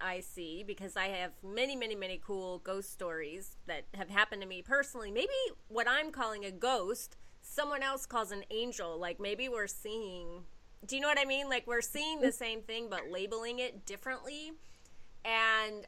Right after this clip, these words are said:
I had an experience where I <laughs> wanted to work with Archangel Michael because I just wanted to see what this was all about.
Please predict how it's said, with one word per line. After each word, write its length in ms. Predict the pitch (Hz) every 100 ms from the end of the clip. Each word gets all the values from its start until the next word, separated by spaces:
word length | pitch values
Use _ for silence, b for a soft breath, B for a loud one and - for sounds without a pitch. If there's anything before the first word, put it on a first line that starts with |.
| -
I 80 | 233
had 300 | 269 277 277
an 80 | 240
experience 760 | 233 - - 247 247 226 -
where 100 | 202
I 100 | 196
<laughs> 0 |
wanted 360 | 196 269 330 -
to 60 | 233
work 300 | 269 262 285
with 160 | 262 -
Archangel 1040 | 208 214 - 208 202 - - 247 262 269
Michael 500 | 247 262 320 240 175
because 240 | 202 226 220
I 80 | 247
just 240 | 311 -
wanted 240 | 302 277 220
to 60 |
see 320 | - - 277
what 180 | 240 214
this 180 | 208 202
was 140 | 196
all 200 | 190 180
about. 540 | 170 175 175 196 -